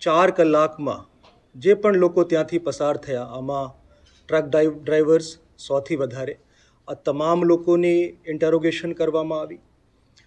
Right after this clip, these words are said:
અને સાવરકુંડલા ટાઉનમાં જ્યાં એ બનાવ બનવા પામેલ હતું, એની આજુબાજુના વિસ્તારમાં જે શકમંદો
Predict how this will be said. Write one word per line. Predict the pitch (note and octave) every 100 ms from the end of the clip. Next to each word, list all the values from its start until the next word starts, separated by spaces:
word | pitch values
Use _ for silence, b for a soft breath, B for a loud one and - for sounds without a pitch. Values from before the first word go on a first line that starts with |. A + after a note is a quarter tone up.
| _ _
અને | E3 F3+ G3 G#3 G#3 - -
સાવરકુંડલા | D#3+ D#3 E3+ E3 F3+ F3 F3+ F3+ F#3 - - _ _ _ _ _
ટાઉનમાં | D3+ D#3+ F3+ E3+
જ્યાં | D3+ D#3+
એ | E3
બનાવ | D3 D3 E3
બનવા | D3+ D3 D#3
પામેલ | D#3+ D3 D3 D#3+
હતું, | C#3 - E3 A2+ G#2
એની | C#3+ D3+ E3+
આજુબાજુના | E3+ E3 D3 D#3+ E3+ E3 F3 E3+
વિસ્તારમાં | D#3+ C#3 - C#3+ E3 F#3+
જે | F3 E3+
શકમંદો | D#3 C#3+ D3+ D#3 D#3+ -